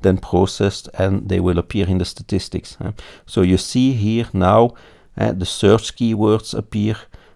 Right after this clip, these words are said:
like Ja-, J S, JavaScript, and Open Action, hmm? So I know the JavaScript is in option seven, hmm? So statistics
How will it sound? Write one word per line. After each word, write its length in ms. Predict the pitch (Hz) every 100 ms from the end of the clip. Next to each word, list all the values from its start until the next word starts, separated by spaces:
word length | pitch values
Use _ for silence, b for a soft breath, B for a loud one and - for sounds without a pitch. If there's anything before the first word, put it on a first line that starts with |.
| b _ _
like 340 | - 87 87 -
Ja-, 220 | 90 98 - _
J 260 | - 95 95
S, 340 | 110 - - -
JavaScript, 600 | - 92 101 107 - 107 101
and 140 | 92
Open 320 | 107 95 87
Action, 340 | 104 104 - 82
hmm? 180 | 95 104 - _ _ - - _ _ _ _ - -
So 220 | - -
I 100 | 92
know 360 | 95 104 135 - B B
the 80 | -
JavaScript 760 | 92 98 107 120 - - - -
is 140 | 98
in 120 | 101 -
option 460 | 98 90 - 95
seven, 400 | 87 - 95 82 80 -
hmm? 120 | 95 107 B B B B
So 400 | - 123 113 104 B B B _ - -
statistics 1000 | - 107 - 170 - 131 - - -